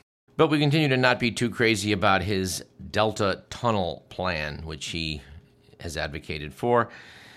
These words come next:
The Sacramento News and Review sounded off on this topic recently.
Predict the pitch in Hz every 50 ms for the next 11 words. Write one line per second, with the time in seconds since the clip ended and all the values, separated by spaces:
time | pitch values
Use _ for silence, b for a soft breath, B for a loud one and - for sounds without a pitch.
0 | B B B B B B - - 95 - 117 113 - 113 110 110 104 104 104 113
1 | 117 101 104 104 101 101 98 113 131 131 117 - - 110 104 104 101 95 92 92
2 | 95 92 - - - 92 95 92 87 90 - - - 98 90 87 87 - 90 -
3 | 92 98 98 98 - 110 107 131 160 175 165